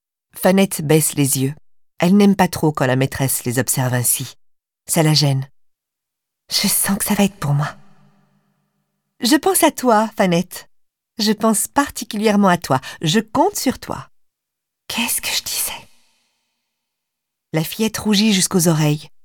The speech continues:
L'instant suivant, l'institutrice se retourne vers le tableau. Au fond de la classe, Paul adresse un clin d'œil à Fanette. Le garçon s'étale sur la table, juste devant Vincent qui est assis à côté de lui,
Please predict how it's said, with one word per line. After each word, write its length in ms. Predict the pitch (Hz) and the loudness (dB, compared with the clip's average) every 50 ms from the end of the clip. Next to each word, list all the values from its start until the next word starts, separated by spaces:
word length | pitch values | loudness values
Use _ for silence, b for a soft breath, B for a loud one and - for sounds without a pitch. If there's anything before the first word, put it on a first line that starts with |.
| - _ _ _ _ _ _ - | -20 _ _ _ _ _ _ -2
L'instant 360 | 147 151 147 143 - 165 156 | 2 2 2 4 4 2 2
suivant, 420 | 143 - - 160 139 143 156 180 180 B B B B B B B B B | 2 2 2 2 2 4 2 2 0 B B B B B B B B B
l'institutrice 800 | B 147 156 156 151 - - 165 170 170 156 - 180 185 165 - | B 2 4 4 4 2 0 0 0 0 0 2 2 2 2 2
se 80 | - 170 | 0 2
retourne 440 | 147 156 151 - - 165 165 170 165 | 2 2 2 2 4 4 4 4 4
vers 160 | 151 147 143 | 4 4 2
le 80 | 139 131 | 2 2
tableau. 380 | - 139 131 123 117 117 107 - - - - - _ _ _ _ _ _ _ _ _ _ _ _ | 2 0 0 0 -2 -4 -6 -8 -16 -20 -20 -20 _ _ _ _ _ _ _ _ _ _ _ _
Au 80 | - 151 | 0 0
fond 220 | - - 160 160 | 2 4 4 4
de 80 | 156 151 | 4 4
la 80 | 147 143 | 4 2
classe, 480 | - - 139 139 185 196 - - - _ _ _ _ _ _ _ - | 2 2 2 2 2 2 -2 -4 -6 _ _ _ _ _ _ _ -2
Paul 200 | - - 151 170 190 | 2 2 4 4 4
adresse 340 | 180 151 - 151 147 - | 2 2 2 0 0 0
un 60 | 143 127 | -2 -2
clin 220 | - - 151 156 | 0 2 4 4
d'œil 220 | 151 156 151 143 | 4 4 4 2
à 60 | 135 139 | 2 0
Fanette. 520 | - 151 127 120 120 120 - - - - - _ _ _ _ _ _ _ _ _ _ _ _ _ _ _ _ _ - | 0 -2 -2 -2 -4 -8 -10 -14 -20 -20 -20 _ _ _ _ _ _ _ _ _ _ _ _ _ _ _ _ _ -2
Le 140 | 185 185 180 | 0 2 2
garçon 360 | - 185 190 - - 226 214 | 2 2 2 2 2 2 2
s'étale 420 | - - 214 - - 185 165 143 | 4 2 0 2 2 2 2 2
sur 180 | 131 - 143 127 | 0 0 0 0
la 100 | 120 117 | -2 -2
table, 420 | - - 107 107 110 120 123 127 - _ _ _ _ _ _ _ _ _ _ - | -4 -4 -4 -4 -4 -6 -8 -8 -10 _ _ _ _ _ _ _ _ _ _ -2
juste 360 | 170 143 180 185 170 - 170 | 0 2 2 2 2 2 0
devant 280 | 147 147 135 139 139 135 | 0 2 2 2 2 2
Vincent 400 | 127 139 139 - - - 170 160 | 4 2 2 2 2 0 -2 -2
qui 160 | - - 143 | -2 -2 -4
est 120 | 127 - | -2 -2
assis 260 | 127 120 - - 160 | -2 -2 -2 -2 -2
à 60 | 131 113 | -2 -2
côté 260 | - 143 - - 139 | -2 -2 -2 0 0
de 100 | 127 127 | 2 2
lui, 280 | 120 123 123 123 135 | 2 2 0 -2 -4